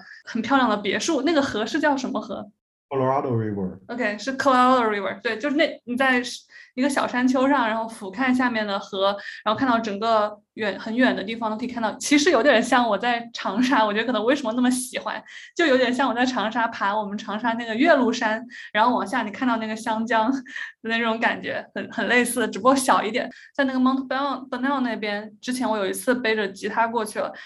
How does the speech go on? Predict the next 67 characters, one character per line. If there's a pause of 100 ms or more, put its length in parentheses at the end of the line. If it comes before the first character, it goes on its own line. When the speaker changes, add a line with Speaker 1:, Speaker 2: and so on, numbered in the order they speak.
Speaker 1:
然
后
结
果
就
碰
到
一
群 (220)
<laughs>
背
着
吉
他
或
者
是
背
着
那
种 (260)
不
同
的
乐
器
的
人，
我
们
就
在
那
儿 (140)
就
即
兴
的
就
玩
音
乐， (540)
所
以
留
下
了
很
多
美
好
的
回
忆。 (520)
嗯，
另
外
一
个
我
很
喜
欢
的
地
方
是，